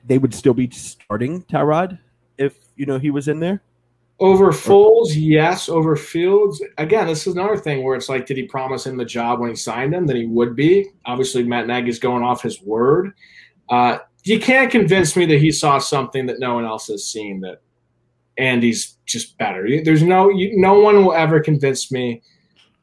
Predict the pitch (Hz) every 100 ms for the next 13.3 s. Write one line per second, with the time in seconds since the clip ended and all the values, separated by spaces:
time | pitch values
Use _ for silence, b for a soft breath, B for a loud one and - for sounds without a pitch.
0 | _ _ _ _ 160 151 160 165 180 143
1 | 135 135 135 127 151 147 147 147 123 127
2 | 127 127 127 - 135 135 147 143 131 131
3 | - - _ _ _ 135 139 147 147 -
4 | 139 131 123 113 120 139 151 147 143 120
5 | 123 - _ 135 - 131 127 131 131 123
6 | 120 120 131 123 131 120 110 104 117 123
7 | 123 123 127 120 113 107 - - 127 120
8 | 117 113 104 95 123 175 - b b b
9 | - 123 - 131 120 123 123 120 113 107
10 | - - 123 117 98 101 107 113 120 -
11 | 123 120 147 151 - 127 123 120 123 123
12 | 120 117 117 120 120 - 123 120 - 117
13 | 120 151